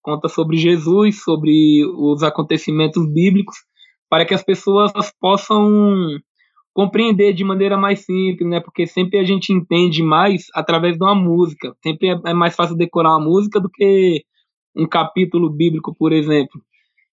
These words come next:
Então, é, é, é muito importante isso, dá muita importância principalmente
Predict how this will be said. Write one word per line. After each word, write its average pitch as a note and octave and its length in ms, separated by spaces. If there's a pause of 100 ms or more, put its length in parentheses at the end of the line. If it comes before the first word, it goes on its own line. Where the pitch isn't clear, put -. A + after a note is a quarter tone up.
(120)
Então, F3 840
é, D3+ 1120
é, B2+ 180
é D3 140
muito G#3 300
importante F3 580
isso, E3 420
dá D#3+ 160
muita E3+ 220
importância F3 560 (140)
principalmente F#3 920